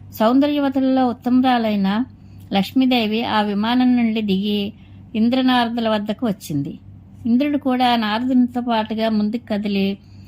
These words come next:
దేవి వద్దకు వెళ్లి చేతులు జోడించి నమస్కరించాడు. ఆ తర్వాత తన పేరును చెప్పుకొని ఆమెను విద్యుక్తంగా పూజించి, "దేవి, మీరు ఎవరు?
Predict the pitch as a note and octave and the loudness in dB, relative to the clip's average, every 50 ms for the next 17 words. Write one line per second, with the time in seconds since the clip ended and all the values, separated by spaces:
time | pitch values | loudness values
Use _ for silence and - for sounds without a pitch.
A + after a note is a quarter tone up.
0 | - - - - G#3 G#3+ A#3 B3+ C4+ C4+ C4+ A#3 B3+ A#3+ - A#3 G#3+ G3+ G3+ G3+ | -20 -12 -6 -2 -2 0 0 0 0 0 0 -2 -2 -4 -4 -6 -6 -4 -4 -4
1 | G#3 G3+ G3+ G3 G3 - - - - - - - - G#3+ A3+ A3+ C4+ C4 A#3+ G#3+ | -2 -2 -2 -2 -4 -6 -10 -16 -20 -20 -10 -4 -2 -2 0 0 0 0 0 0
2 | G#3 G#3+ G#3+ G3+ G3+ G#3 G3 A3+ G#3+ G#3+ F#3+ F3+ F3+ F#3+ - - G#3+ F#3 E3 - | 0 0 0 -2 -2 -4 -4 -4 -2 -2 -2 -2 -4 -6 -10 -6 -6 -4 -4 -4
3 | - D3+ C3+ A#2+ B2+ F2+ - - - - - - - - - - - A#3 A#3+ A#3+ | -6 -6 -6 -6 -6 -10 -14 -18 -20 -20 -20 -20 -20 -20 -10 -4 -2 -2 -2 -2
4 | A#3 A3 A#3 C4 C#4+ D4 C4+ C#4 B3 A#3 A#3+ B3 B3 B3 G#3+ G#3+ G#3 - A3 A#3 | -4 -4 -2 0 0 0 0 0 0 0 0 0 0 -2 -2 -2 -2 0 0 0
5 | B3 C4+ C4+ B3+ - A3 G#3+ - - - A3+ G#3+ G#3+ G#3+ G#3+ G#3+ G#3 A3 - - | 2 2 0 0 -2 -4 -6 -8 -8 -6 -2 0 0 0 0 0 -2 -4 -8 -14
6 | - - - - B3 A3 A3+ A3+ A3 A3 A#3+ B3+ C4+ C#4 B3+ G3+ F#3 F#3+ - - | -20 -20 -10 -4 -2 -2 0 0 0 0 2 2 0 0 0 -2 -2 -2 -2 -2
7 | B3+ B3+ - - B3 A#3+ A#3+ A#3 A#3 A#3 A#3 A#3 - G#3+ G3 G3 G3+ G3+ G3+ F#3+ | -4 -4 -4 -4 -2 0 0 2 2 2 0 0 -2 -2 -4 -2 -2 -2 -2 -2
8 | - - G3 F#3+ F#3+ G3 - - - - - - - G3 G3+ A3 A#3 A#3+ B3+ C4 | -2 -2 -2 -2 -2 -4 -8 -12 -20 -20 -14 -6 -2 0 0 2 2 2 0 0
9 | C#4 D4 D4 B3 A#3 A#3 A3 A3 G3+ G3+ G3+ G#3+ A#3 B3 B3+ B3 B3+ B3 | 0 0 0 2 2 2 0 0 -2 -2 -2 0 0 0 2 0 0 -2